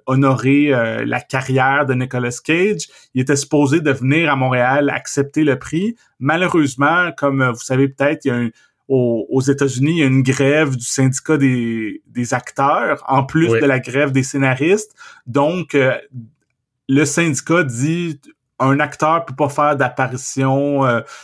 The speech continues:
Speaker 1: de promotion, de aller dans des festivals, tout ça. » Fait que c'est compliqué.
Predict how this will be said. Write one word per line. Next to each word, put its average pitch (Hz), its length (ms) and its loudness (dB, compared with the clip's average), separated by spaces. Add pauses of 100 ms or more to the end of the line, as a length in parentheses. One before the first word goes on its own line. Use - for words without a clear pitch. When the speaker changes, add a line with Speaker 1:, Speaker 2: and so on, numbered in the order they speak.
(100)
Speaker 1:
de 135 80 2
promotion, 139 960 0
de 131 120 0 (160)
aller 117 220 2
dans 139 140 2
des 135 100 2
festivals, 143 560 -2
tout 139 140 -4
ça. » 160 200 -2
Fait 156 100 -6
que - 60 -14
c'est 131 180 -2
compliqué. 151 680 -2